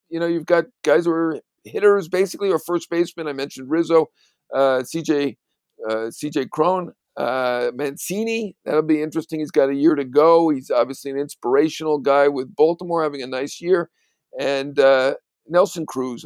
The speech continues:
obviously, free, is a free agent after the year, and he should bring back some decent stuff. And we've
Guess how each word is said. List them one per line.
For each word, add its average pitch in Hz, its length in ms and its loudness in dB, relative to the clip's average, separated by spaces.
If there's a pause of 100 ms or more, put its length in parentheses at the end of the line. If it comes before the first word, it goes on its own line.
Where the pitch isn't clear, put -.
(140)
obviously, 127 480 -4
free, 143 380 -6
is - 200 -8
a 123 140 -6
free 165 260 2
agent 156 240 2
after 156 260 2
the 165 120 -4
year, 196 320 4
and 170 120 -4 (460)
he 160 100 -2
should 170 220 0
bring 156 220 2
back 143 200 6
some 143 200 -6
decent 143 340 -8
stuff. 139 400 4
And 131 140 -6
we've 131 220 -10